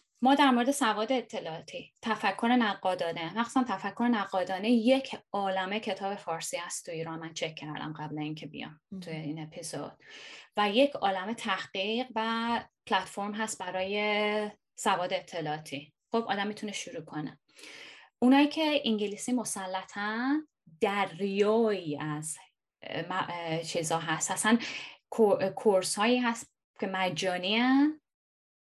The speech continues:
Speaker 1: و level by level اینا رو می‌شناسن. اه، فکر کنم دولچه ویله دی دبلیو داره کلاً. یه عالمه، فکر کنم رویترز شاید داشته باشه.
Speaker 2: مم.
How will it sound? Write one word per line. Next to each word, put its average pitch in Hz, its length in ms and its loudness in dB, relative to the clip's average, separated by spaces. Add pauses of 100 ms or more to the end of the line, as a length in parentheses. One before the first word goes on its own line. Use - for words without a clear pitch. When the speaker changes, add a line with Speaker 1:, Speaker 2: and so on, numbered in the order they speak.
(540)
Speaker 1:
و 196 180 4
level 196 300 6
by 190 300 2
level - 80 -4
اینا 220 340 0
رو 220 80 0
می‌شناسن. 196 560 -4
اه، 185 380 0
فکر 214 180 -2
کنم 240 140 4
دولچه 196 380 -2
ویله 185 260 -2
دی 190 180 -4
دبلیو 185 440 2
داره 190 680 2
کلاً. 170 540 0 (220)
یه 226 160 2
عالمه، 185 380 0
فکر 185 100 -12
کنم 220 140 0
رویترز 190 600 -2
شاید 214 360 0
داشته 190 380 -2
باشه. 185 340 -4
Speaker 2:
مم. 165 60 -6